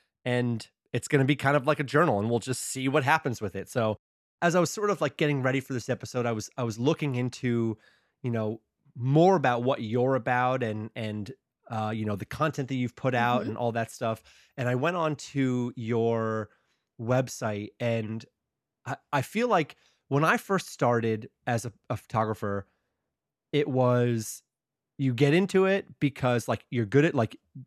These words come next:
Speaker 1: you take pictures and somebody sees the pictures and they're like, "Wow, you're good at taking pictures. You should do this
Speaker 2: Mm-hmm.
Speaker 1: for, you know, for a business." And you're like, "All right, maybe I'm gonna charge some money for this." Um, kinda like what you're saying. And then you, and then you, like, put up a website or whatever.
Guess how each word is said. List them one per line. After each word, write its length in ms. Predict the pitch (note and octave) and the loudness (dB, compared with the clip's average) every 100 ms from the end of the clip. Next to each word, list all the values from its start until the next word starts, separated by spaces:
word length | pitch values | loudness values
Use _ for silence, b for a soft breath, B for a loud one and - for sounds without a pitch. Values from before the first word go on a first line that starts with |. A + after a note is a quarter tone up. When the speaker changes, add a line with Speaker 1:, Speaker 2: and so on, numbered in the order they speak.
| _ - | _ -6
Speaker 1:
you 100 | B2+ | 2
take 220 | E3+ F3+ | 2 4
pictures 420 | D#3 - D#3 D3 | 0 0 0 -2
and 120 | - G#2+ | -2 -4
somebody 200 | C#3+ C3+ | -2 -2
sees 220 | D3 B2 | 0 -2
the 60 | B2+ | -2
pictures 520 | B2+ - B2+ A#2+ - b b - | -4 -2 -2 -4 -6 b b -2
and 240 | B2 A#2 | 0 2
they're 60 | B2 | 2
like, 160 | F3 | 2
"Wow, 300 | G#3 A3+ G#2 - b | 4 4 4 0 b
you're 160 | C3+ F3 | 0 4
good 120 | C#3+ | 4
at 60 | C3 | 4
taking 200 | D3 D3+ | 2 4
pictures. 340 | A3 E3+ B2 | 2 2 2
You 80 | C3+ | 2
should 120 | A#2+ | 0
do 80 | B2 | 2
this 140 | C3+ | 2
Speaker 2:
Mm-hmm. 60 | G#2+ | 4
Speaker 1:
for, 260 | D3 C#3 C3+ | 4 4 2
you 80 | B2+ | 0
know, 260 | A2 C3 - | 0 -2 -4
for 160 | - E3+ | 4 4
a 60 | |
business." 380 | F#3+ E4 D3+ A#2+ | 6 2 0 -2
And 60 | D3 | 2
you're 60 | |
like, 120 | C#3 - | 0 6
"All 140 | G3+ | 6
right, 260 | F#3+ C#3+ D3 | 6 4 2
maybe 220 | B2+ A#2 | -2 0
I'm 100 | C#3 | 2
gonna 100 | D#3+ | 2
charge 260 | D3 D#3 - | 2 0 0
some 140 | A3+ | 2
money 180 | C4+ F4 | 4 4
for 140 | - | 0
this." 300 | A#2+ G#2 - b b b | 0 0 -4 b b b
Um, 180 | D#3 D#3 | 4 4
kinda 140 | D3+ E3+ | 6 6
like 120 | D#3+ | 6
what 80 | E3 | 4
you're 100 | F#3+ | 0
saying. 260 | - C#3 B2+ | 0 0 2
And 180 | C3+ D3 | 2 4
then 160 | F3 | 2
you, 400 | E3 D#3+ D3+ C#3+ - b b b - | 2 2 2 0 -4 b b b -2
and 100 | C#3 | 2
then 120 | D#3 | 4
you, 80 | D#3 | 4
like, 160 | B2+ - | 4 2
put 120 | C3+ | 0
up 100 | A#2+ | 2
a 40 | A2+ | 2
website 380 | F3 - F3 | 2 2 -2
or 80 | E3 | -2
whatever. 500 | D#3 D3+ D3 D#3+ D#3 | 0 0 2 0 -2